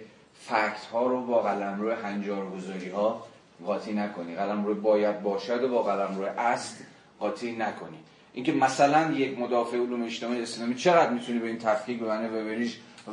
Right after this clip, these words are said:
وفادار باشه، پرسش گشوده‌ایه.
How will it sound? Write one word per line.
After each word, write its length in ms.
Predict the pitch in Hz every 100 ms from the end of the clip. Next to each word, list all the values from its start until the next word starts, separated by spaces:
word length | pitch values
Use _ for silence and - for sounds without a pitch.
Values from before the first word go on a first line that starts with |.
| 110
وفادار 600 | 120 120 113 110 123 123
باشه، 500 | 110 104 113 127 139 - - - - - - - - _ - - - - - _ _ - - - -
پرسش 400 | 98 98 113 123
گشوده‌ایه. 760 | 110 92 98 95 92 - -